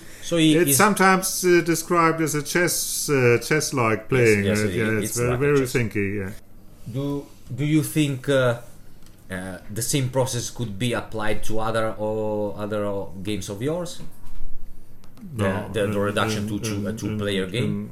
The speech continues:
Speaker 2: in, in general, why not? Why
Speaker 1: Okay,
Speaker 2: not?
Speaker 1: well.
Speaker 2: Why not? A two-player game and a multiplayer game is, uh, is always a very different, uh, experience. You can play Imperial, for example. You can play a two-player, but, uh,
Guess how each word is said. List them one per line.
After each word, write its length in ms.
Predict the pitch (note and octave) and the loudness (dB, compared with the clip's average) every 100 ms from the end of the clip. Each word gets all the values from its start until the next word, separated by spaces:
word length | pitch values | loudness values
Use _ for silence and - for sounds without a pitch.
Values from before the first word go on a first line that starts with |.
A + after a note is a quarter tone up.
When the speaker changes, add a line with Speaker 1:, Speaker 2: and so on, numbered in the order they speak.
| B2 | -10
Speaker 2:
in, 60 | |
in 140 | G#2 G2 | -8 -8
general, 460 | G2 G#2 B2 D3 D3 | -6 -6 -4 -2 0
why 260 | C3+ C3 | 0 2
not? 320 | C3 B2+ G2 - - - - - - - - | 2 0 0 -6 -14 -16 -16 -18 -18 -16 -12
Why 180 | G#2+ | -10
Speaker 1:
Okay, 100 | A2+ | -10
Speaker 2:
not? 100 | G#2+ D#3+ | -4 -2
Speaker 1:
well. 120 | - - - - - | -4 -6 -16 -16 -14
Speaker 2:
Why 160 | A#2 A2 | -10 -10
not? 220 | G#2 G2+ - - - - - - | -10 -12 -14 -14 -12 -12 -10 -6
A 80 | - | -6
two-player 600 | - D3 C#3 D3 D3 D3 | -2 -2 0 0 2 2
game 320 | D3 D#3 D#3 | 0 0 0
and 100 | C#3 | -2
a 20 | |
multiplayer 680 | B2+ D3 E3 E3+ D#3+ D3+ C#3+ | 0 0 -2 -4 -2 -2 -2
game 360 | D#3 D#3 D3+ | -2 -2 -2
is, 320 | D3+ C3 - D3 | -4 -6 -4 0
uh, 560 | C#3+ C#3+ C#3+ D3 C#3+ | 0 0 2 4 6
is 240 | C3+ B2 - | 6 4 0
always 480 | D3+ C#3+ C#3 C3 - | -6 -4 -4 -6 -6
a 60 | |
very 280 | C3 C3+ C#3 | -8 -8 -6
different, 520 | B2 A#2+ C#3 B2+ B2 - C3+ | -6 -8 -8 -8 -8 -10 -8
uh, 260 | C3 C3 | -8 -8
experience. 460 | C3+ - - B2+ F2 - - - | -10 -10 -8 -6 -8 -12 -14 -10
You 100 | B2+ | -4
can 200 | D#3+ D3+ | -2 -2
play 300 | D#3+ D3+ C3 | 0 0 2
Imperial, 520 | B2 D3 D3+ B2 G2+ | 0 -2 0 0 -2
for 200 | - G2 | -6 -10
example. 360 | - G#2 F#2 F#2+ | -10 -12 -10 -10
You 40 | |
can 160 | - A#2 | -8 -8
play 200 | C#3 A#2 | -6 -6
a 40 | |
two-player, 600 | - B2 A#2 C#3 G#2+ F2+ - - - - - - - | -6 -8 -8 -6 -6 -6 -12 -18 -18 -18 -16 -14 -14
but, 180 | A2+ G#2 - - | -12 -10 -12 -10
uh, 260 | A#2 G#2+ | -6 -6